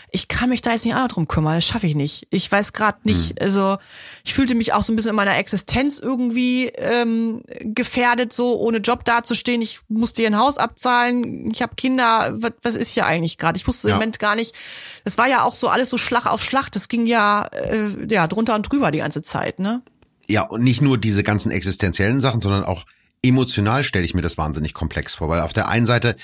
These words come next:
Speaker 2: du hast ja gerade deinen Partner verloren, den du ja auch irgendwie vermisst, der auch einen, einen großen Teil deines Lebens auch eingenommen hat und findest aber gleichzeitig heraus, dass er gar nicht der Mensch war, für den du ihn gehalten hast,
Speaker 1: Ja.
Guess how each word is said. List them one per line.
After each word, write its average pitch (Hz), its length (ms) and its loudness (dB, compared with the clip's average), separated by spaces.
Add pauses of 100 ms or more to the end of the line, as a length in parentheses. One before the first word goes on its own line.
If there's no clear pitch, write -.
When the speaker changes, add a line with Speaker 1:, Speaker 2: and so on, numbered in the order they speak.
(180)
Speaker 2:
du 117 100 2
hast 123 140 2
ja 120 80 4
gerade 120 180 0
deinen 101 220 2
Partner 107 500 2
verloren, 139 540 0
den 113 160 4
du 110 80 4
ja 98 80 4
auch 95 120 -4
irgendwie 101 200 2
vermisst, 95 500 2
der 104 140 2
auch 87 120 -4
einen, 92 160 -2
einen 87 120 -4
großen 92 340 -4
Teil 117 460 2
deines 92 560 -2
Lebens 151 220 2
auch 151 100 -2
eingenommen 151 520 2
hat 147 200 -2 (320)
und 113 160 2
findest 165 320 2
aber 117 120 0
gleichzeitig 120 520 0
heraus, 113 320 0
dass 110 160 -2
er 104 180 -2
gar 110 220 0
nicht 127 200 0
der 110 100 2
Mensch 123 360 2
war, 113 140 2
für 107 160 -2
den 104 180 2
du 98 80 0
ihn 92 160 2
gehalten 95 520 2
hast, 113 160 2
Speaker 1:
Ja. 180 120 0